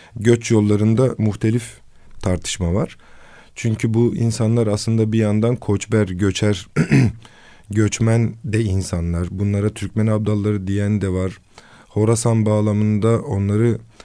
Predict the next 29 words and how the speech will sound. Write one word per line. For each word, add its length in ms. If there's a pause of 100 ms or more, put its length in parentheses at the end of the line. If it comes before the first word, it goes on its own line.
hem 200
Türkmenlikle, 960
hem 220
Kürtlükle, 680 (560)
hem 180
Kızılbaşlıkla 960
ilişkilendiren 1000
ama 320
bir 80
yandan 420
ötekini 480
de 120
reddeden, 560
dışlayan, 520 (840)
e, 60 (1800)
ne 180
diyelim, 360
araştırmalar, 720
kaynaklar 600
da 100
var. 260 (640)
Bu 140
konuda 380
çok 320
fazla 320
metin 380
var 180
bu 200
arada. 360